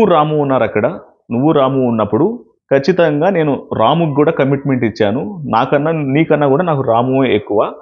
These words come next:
So నేను అక్కడ మీ ఇద్దరే ఉన్నాం. నీవు, ఒకవేళ నువ్వు వేరే వాళ్ళు ఉన్నారనుకో,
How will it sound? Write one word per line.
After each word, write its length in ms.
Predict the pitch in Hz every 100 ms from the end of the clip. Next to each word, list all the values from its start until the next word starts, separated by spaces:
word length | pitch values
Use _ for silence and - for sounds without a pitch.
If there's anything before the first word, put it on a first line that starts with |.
| - _ -
So 100 | 160 190 254 -
నేను 140 | 131 113
అక్కడ 180 | - 127 107 - 107
మీ 80 | 135
ఇద్దరే 200 | 147 185 165
ఉన్నాం. 160 | - - -
నీవు, 180 | 101 123 - 104
ఒకవేళ 260 | 107 127 165
నువ్వు 140 | 143
వేరే 180 | 135 165 170
వాళ్ళు 140 | 165 160
ఉన్నారనుకో, 400 | 156 147 135